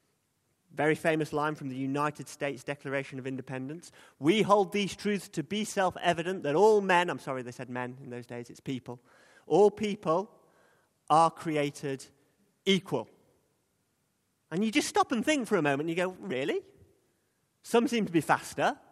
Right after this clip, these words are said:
some seem to be stronger, some seem to be cleverer. Were we all created equal?" What they mean is we're all created equal 'cause we all come from the same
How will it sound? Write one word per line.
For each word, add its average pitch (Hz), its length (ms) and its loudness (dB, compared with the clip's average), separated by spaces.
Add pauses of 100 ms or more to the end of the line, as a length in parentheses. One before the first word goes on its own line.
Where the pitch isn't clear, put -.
(420)
some 202 220 -2
seem 226 180 0
to 180 60 -8
be 170 80 -4
stronger, 156 580 0
some 247 220 0
seem 226 220 -4
to 202 60 -8
be 190 100 -8
cleverer. 135 440 0
Were 247 120 -2
we 269 120 -4
all 247 180 4
created 220 400 -2
equal?" 220 220 -8 (160)
What 233 140 2
they 240 100 2
mean 247 200 0
is 180 120 0 (240)
we're 214 140 4
all 277 100 2
created 208 760 0
equal 175 360 0
'cause 185 180 -2
we 202 80 0
all 247 160 6
come 214 220 -2
from 220 140 -2
the 208 80 4
same 208 600 -2